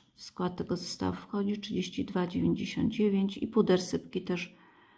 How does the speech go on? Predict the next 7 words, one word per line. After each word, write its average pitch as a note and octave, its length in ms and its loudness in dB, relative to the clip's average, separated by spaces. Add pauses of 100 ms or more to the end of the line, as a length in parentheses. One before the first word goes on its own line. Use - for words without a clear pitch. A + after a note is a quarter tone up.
(520)
mm, F#3 960 6
błyskawicznie F#3+ 880 2
utrwalający F#3 580 4
makijaż, G3 800 2 (200)
y, F#3 280 0
tworzący F#3 720 2
matowe F3+ 680 4